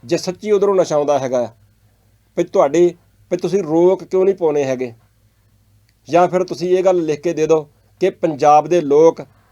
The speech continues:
ਇੰਨੇ ਕੁ ਬਹਾਦਰ ਹੈਗੇ ਆ ਵੀ ਉਧਰ ਵਾਲੇ ਵੀ ਬੜੇ ਬਹਾਦਰ ਹੈਗੇ ਆ ਵੀ ਉਹ ਲ-, ਨਸ਼ਾ ਇੱਧਰ ਭੇਜ ਵੀ ਦਿੰਦੇ ਆ ਤੇ ਪੰਜਾਬ ਵਾਲੇ ਫਿਰ ਲੈ ਵੀ ਆਉਂਦੇ ਆ। ਜੇਲ੍ਹਾਂ 'ਚ ਕੌਣ ਪਹੁੰਚਾਉਂਦਾ ਜੀ ਫਿਰ ਨਸ਼ਾ? ਇਹਦਾ ਵੀ ਭਲਾ ਜਵਾਬ ਦੇ ਦਿਓ।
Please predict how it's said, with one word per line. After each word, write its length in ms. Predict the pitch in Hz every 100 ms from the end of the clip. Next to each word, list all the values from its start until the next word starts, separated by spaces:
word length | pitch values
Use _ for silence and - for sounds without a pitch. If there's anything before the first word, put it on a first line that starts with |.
| _
ਇੰਨੇ 260 | 147 165 175
ਕੁ 80 |
ਬਹਾਦਰ 360 | 156 160 143 139
ਹੈਗੇ 320 | 139 151 170
ਆ 80 | 156 - _ _ _ -
ਵੀ 60 |
ਉਧਰ 280 | 165 156 202
ਵਾਲੇ 160 | 202 180
ਵੀ 100 | 180
ਬੜੇ 200 | 165 170
ਬਹਾਦਰ 320 | 160 170 151
ਹੈਗੇ 260 | 139 143
ਆ 100 | 147 131 _ _ _ _
ਵੀ 80 | 175
ਉਹ 200 | 185 208
ਲ-, 240 | 180 147 156
ਨਸ਼ਾ 280 | 156 151 180
ਇੱਧਰ 200 | 143 135
ਭੇਜ 280 | 202 180
ਵੀ 100 | 120
ਦਿੰਦੇ 280 | 151 175 190
ਆ 60 | 180 160 _ -
ਤੇ 80 |
ਪੰਜਾਬ 440 | 180 175 160 165 160
ਵਾਲੇ 160 | 170
ਫਿਰ 120 | 147 147
ਲੈ 240 | 127 127
ਵੀ 80 | 135
ਆਉਂਦੇ 280 | 143 139 135
ਆ। 60 | 131 _
ਜੇਲ੍ਹਾਂ 300 | 127 151 185
'ਚ 60 | 214
ਕੌਣ 200 | 214 196
ਪਹੁੰਚਾਉਂਦਾ 320 | 185 180 175
ਜੀ 100 | 185
ਫਿਰ 120 | 180
ਨਸ਼ਾ? 300 | 180 156 143 135 _ _ _ _
ਇਹਦਾ 160 | 143 180
ਵੀ 200 | 180 180 _ -
ਭਲਾ 180 | 160
ਜਵਾਬ 360 | 143 135 143 143
ਦੇ 180 | 139 139
ਦਿਓ। 120 | 135